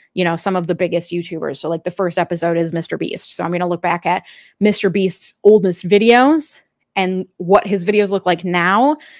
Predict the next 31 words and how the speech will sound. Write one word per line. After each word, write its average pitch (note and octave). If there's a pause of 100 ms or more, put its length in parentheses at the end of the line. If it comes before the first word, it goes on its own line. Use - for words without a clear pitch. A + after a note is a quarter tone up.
and F#3+
use A3
that B3
as G#3
a G3
means G3
of F#3
figuring F#3+
out, F#3
like, E3
what G3
have G#3
they F#3+
learned F3
over F3
their E3+
YouTube E3+
trajectory G3 (500)
about F#3
making G3+
better F3+
videos F#3+
and F3
growing E3+
on E3
YouTube, F3
and, E3+
like, E3
how D#3+
can E3+
we E3